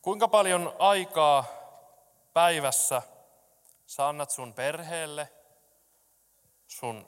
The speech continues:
ystäville tai muille tutuille sen sijaan, että sä rukoilisit ja vietät aikaa Jumalan kanssa? Kuinka paljon aikaa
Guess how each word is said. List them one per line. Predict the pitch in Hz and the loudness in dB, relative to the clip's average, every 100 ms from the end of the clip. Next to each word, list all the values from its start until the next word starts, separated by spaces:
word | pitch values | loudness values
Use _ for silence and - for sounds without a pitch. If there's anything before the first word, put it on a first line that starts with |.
| - | -16
ystäville | 131 - - 156 147 143 139 135 - - - _ _ _ _ _ _ _ _ - | -8 -4 0 0 0 -4 -4 -4 -6 -16 -20 _ _ _ _ _ _ _ _ 0
tai | 156 | 0
muille | 208 180 123 | 0 -2 -4
tutuille | - 120 - 113 107 107 - _ _ _ _ | -6 -12 -12 -12 -10 -12 -12 _ _ _ _
sen | - 139 131 | -12 -10 -8
sijaan, | 135 131 123 120 | -6 -4 -4 -6
että | - 117 | -10 -10
sä | - 113 107 - - _ _ _ _ - | -4 -4 -4 -10 -20 _ _ _ _ -16
rukoilisit | 117 135 127 120 110 110 113 104 - _ _ 113 | -10 -6 -2 -2 -2 -8 -10 -12 -20 _ _ -12
ja | 110 | -8
vietät | 110 107 101 | -8 -8 -6
aikaa | 123 120 113 110 104 98 - - - _ _ - - - | 0 0 -2 -2 0 -2 -8 -20 -20 _ _ -20 -20 -4
Jumalan | 143 131 104 101 98 | 0 0 -2 -4 -12
kanssa? | - - - - _ _ _ _ _ _ _ _ _ _ _ _ _ _ _ _ _ _ _ | -16 -14 -14 -16 _ _ _ _ _ _ _ _ _ _ _ _ _ _ _ _ _ _ _
Kuinka | 185 196 196 | -2 0 2
paljon | 180 170 165 | 2 2 2
aikaa | 190 196 185 156 143 135 | 4 2 0 2 2 2